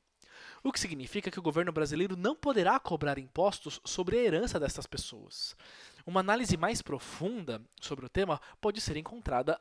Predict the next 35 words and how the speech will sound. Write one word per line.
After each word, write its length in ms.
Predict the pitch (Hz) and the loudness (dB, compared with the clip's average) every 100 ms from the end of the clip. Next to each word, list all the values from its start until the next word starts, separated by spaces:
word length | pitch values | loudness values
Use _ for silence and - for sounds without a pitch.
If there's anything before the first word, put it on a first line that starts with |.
| _ | _
aqui, 420 | 143 - - 180 - _ _ | -6 -2 0 0 -2 _ _
num 580 | 208 202 208 202 190 196 | -10 -8 -6 -6 -2 -2
artigo 560 | - - 139 143 180 _ | -2 -4 -6 -6 -10 _
que 300 | - - 139 - | -10 -4 -4 -4
o 80 | 143 | -8
Instituto 300 | - 135 127 | -8 -8 -10
Liberal 420 | 120 127 110 104 | -8 -6 -6 -8
já 160 | - 120 | -12 -14
publicou 480 | - 135 196 240 277 - - - | -10 -8 -4 -2 -4 -6 -20 -8
e 120 | 302 311 | -2 -2
num 240 | 320 330 | -2 -2
ar-, 140 | 339 - | -4 -6
num, 760 | 220 220 240 269 269 254 220 | -10 -8 -6 -8 -10 -14 -12
num, 320 | 196 196 190 | -8 -8 -10
numa 160 | 190 190 | -4 -2
leitura 320 | 208 - 202 | -2 -2 -2
que 200 | - 208 | -2 -4
eu 160 | 185 214 | -4 -2
já 120 | 220 | -4
fiz 200 | - 175 | -4 -4
aqui 220 | 190 170 | -4 -6
no 80 | 156 | -6
canal. 380 | - 220 - - _ _ _ _ - - - | -4 -2 -4 -6 _ _ _ _ -20 -12 -8
A 60 | |
descri-, 340 | 139 120 175 196 - | -6 -6 -4 -6 -6
o, 380 | 147 131 123 123 117 _ - _ _ _ _ _ | -6 -4 -8 -12 -18 _ -18 _ _ _ _ _
os 140 | 165 170 | -4 -2
links 240 | 165 196 | -2 -4
estão 160 | - 190 | -2 -2
aqui 140 | 185 | -2
na 40 | 175 | -6
descrição 380 | - 185 - | -6 -8 -6
do 100 | 196 | -8
vídeo. 320 | 202 117 - - _ _ _ _ _ _ - - _ _ - | -10 -12 -16 -20 _ _ _ _ _ _ -20 -20 _ _ -10
Retomando, 720 | - 139 - 180 156 196 | -4 -2 0 2 0 -2